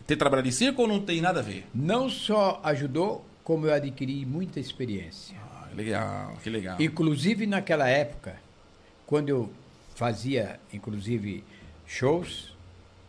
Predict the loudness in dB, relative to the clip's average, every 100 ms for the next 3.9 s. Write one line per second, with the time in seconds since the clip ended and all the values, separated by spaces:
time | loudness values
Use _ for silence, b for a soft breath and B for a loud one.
0 | -6 -6 -6 -12 -18 -20 -20 -20 -20 -16
1 | -10 -8 -10 -10 -8 -6 -6 -8 -10 -8
2 | -4 -2 -4 -8 -18 -10 -10 -10 -14 -20
3 | B B B B -2 2 2 0